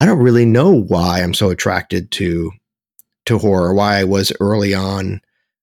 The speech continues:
uh, in my life and why I am now." You know, I was home recently visiting my family and my sister said something kind of interesting to me. She said, I was over Christmas or whatever, and she said, and we were talking about my writing,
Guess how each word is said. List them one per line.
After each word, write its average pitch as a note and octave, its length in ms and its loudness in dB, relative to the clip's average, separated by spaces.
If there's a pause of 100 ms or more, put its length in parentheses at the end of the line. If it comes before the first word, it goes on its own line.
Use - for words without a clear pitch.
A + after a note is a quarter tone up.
uh, D#2+ 220 -6
in F2+ 80 -4
my F2+ 120 -2
life G2 380 0
and G2+ 160 0
why G#2 180 0
I G2 120 0
am G2 500 -2 (440)
now." A#2 320 2
You G#2+ 60 2
know, A#2+ 100 2
I A2 160 2
was A2+ 160 2
home C#3+ 240 2
recently A2 640 0 (800)
visiting G#2+ 560 2 (760)
my G2 160 0
family A#2+ 520 2
and G2 180 -2 (200)
my G#2 120 0
sister - 280 -2
said G#2+ 160 0
something G#2+ 200 0
kind G2 100 0
of F#2+ 80 0
interesting A2 380 0
to F#2 100 -6
me. F2 180 -4
She F#2 180 -2
said, F#2 340 -2
I D#2 80 -2
was G#2 140 -6
over E2+ 200 -4
Christmas - 500 -6
or F#2 60 -6
whatever, F#2 320 -4
and F2+ 140 -6
she G#2+ 140 -2
said, G2+ 380 -4 (840)
and B2 80 2
we A#2+ 60 4
were A2+ 40 2
talking A2+ 260 0
about G2 100 0
my F#2+ 140 -2
writing, G2 580 -2